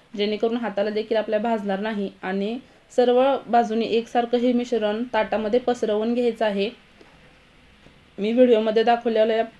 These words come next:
अ, प्रकारे तुम्ही, अ, ही प्रक्रिया करायची आहे. तर पूर्णपणे हे मिश्रण ताटामध्ये अशा पद्धतीनं सेट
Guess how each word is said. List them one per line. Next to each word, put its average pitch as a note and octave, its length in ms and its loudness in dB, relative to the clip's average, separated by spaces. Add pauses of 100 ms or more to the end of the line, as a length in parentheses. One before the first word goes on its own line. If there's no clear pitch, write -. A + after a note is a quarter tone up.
(120)
अ, F#3+ 160 0
प्रकारे G3+ 400 0
तुम्ही, G#3+ 420 -6 (120)
अ, - 40 -8 (600)
ही A#3 40 -8
प्रक्रिया A3+ 460 -2
करायची G#3+ 440 0
आहे. G#3+ 220 -2 (880)
तर G3+ 60 -2
पूर्णपणे A#3+ 560 -2
हे B3 140 0
मिश्रण A#3+ 380 -2
ताटामध्ये G#3+ 440 -2
अशा A3+ 180 0
पद्धतीनं G#3+ 520 -4
सेट A3 200 -4